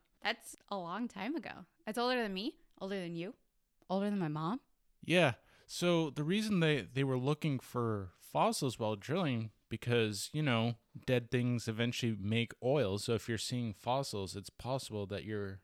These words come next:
Speaker 2: gonna find some oil. And these scientists were just sifting through these old slides in hopes of finding something.
Speaker 1: Huh, so just like, uh, Florian Chain sifting through old papers to find penicillin.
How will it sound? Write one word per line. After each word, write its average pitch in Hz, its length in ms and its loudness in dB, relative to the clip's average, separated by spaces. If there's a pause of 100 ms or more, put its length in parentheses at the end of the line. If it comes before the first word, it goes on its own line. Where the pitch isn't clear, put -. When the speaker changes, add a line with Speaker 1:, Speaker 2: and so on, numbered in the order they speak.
(120)
Speaker 2:
gonna 110 200 -2
find 110 280 -6
some 117 240 -6
oil. 143 260 -2 (520)
And 156 440 2 (400)
these 143 160 -2
scientists 160 640 0 (240)
were 131 160 0
just 135 240 -2 (160)
sifting 151 580 2
through 147 200 0
these 123 180 4
old 127 200 2
slides 135 380 2
in 117 80 -2
hopes 131 300 0
of 113 120 2
finding 123 340 0
something. 87 480 -10 (560)
Speaker 1:
Huh, 208 200 4
so 220 160 2
just 240 260 4
like, 226 340 6
uh, 208 340 10
Florian 226 600 4
Chain 262 400 6
sifting 220 460 2
through 208 280 4
old 190 260 6
papers 185 540 2
to 196 100 0
find 196 280 0
penicillin. 233 540 0